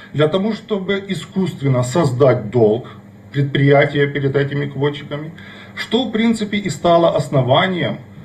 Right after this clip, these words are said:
для подачи в суд их на расторжение договора в аренды якобы за невыполнение своих договорных обязательств.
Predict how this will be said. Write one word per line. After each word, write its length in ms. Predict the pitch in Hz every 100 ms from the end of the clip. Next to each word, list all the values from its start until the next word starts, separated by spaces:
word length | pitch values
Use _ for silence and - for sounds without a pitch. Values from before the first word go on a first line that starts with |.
| - - -
для 220 | 117 156
подачи 580 | 151 135 139 143 139 120
в 240 | - -
суд 280 | - 120 143
их 280 | 143 202 214 - - - - - - - - - - - - - -
на 460 | 139 160 196 214 - - -
расторжение 840 | 139 147 - 147 156 170 180 170
договора 540 | 131 156 139 120 147
в 100 | 110
аренды 420 | 127 165 254 226 196
якобы 520 | 131 175 202 147 147
за 260 | - 143
невыполнение 1000 | 143 139 147 143 127 113 117 170 165 160
своих 440 | 143 117 117 156 147 -
договорных 720 | 110 110 107 104 110 143 143 - - - - -
обязательств. 680 | - - 104 - - - -